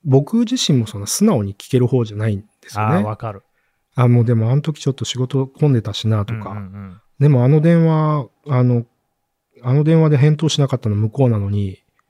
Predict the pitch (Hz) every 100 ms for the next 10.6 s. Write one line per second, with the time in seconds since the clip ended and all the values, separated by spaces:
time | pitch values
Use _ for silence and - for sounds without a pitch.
0 | _ - 135 131 104 98 98 98 - -
1 | - - 113 104 95 107 - 233 262 254
2 | 277 151 123 135 127 120 120 135 _ -
3 | 208 202 170 _ _ _ 135 147 139 131
4 | 180 151 113 - 98 101 104 101 117 147
5 | 151 - 110 104 98 95 147 147 156 -
6 | 196 190 - 175 170 170 165 - - 160
7 | 120 98 107 98 95 _ _ _ _ _
8 | - 123 117 113 107 107 123 - 147 -
9 | 110 - 104 104 - 117 104 - - 131
10 | 131 151 135 120 104 104